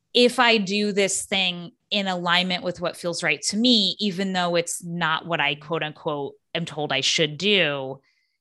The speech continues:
like, am I gonna break something? Is that gonna be wrong? Like, can I even trust that? And so it's like, I, I feel,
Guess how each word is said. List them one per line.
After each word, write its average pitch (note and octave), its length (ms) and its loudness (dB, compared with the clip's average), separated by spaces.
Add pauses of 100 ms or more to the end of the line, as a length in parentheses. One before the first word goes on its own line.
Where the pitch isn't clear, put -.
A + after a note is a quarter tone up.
(540)
like, E3 320 0
am G#3+ 140 4
I A3 120 6
gonna A#3 220 4
break F3+ 380 2
something? C#3+ 440 -6
Is E3 120 -6
that F#3 220 0
gonna A3+ 160 0
be F#3+ 260 -4
wrong? D3+ 460 -2
Like, D#3 200 -6
can F3+ 260 -4
I F#3 180 4
even F3 320 -6
trust - 480 -2
that? C#3 420 2
And D3+ 440 -6 (840)
so F3 500 2
it's F3+ 240 -4
like, D#3 300 2 (520)
I, G3+ 320 -2
I G3 140 4
feel, A#3 300 -4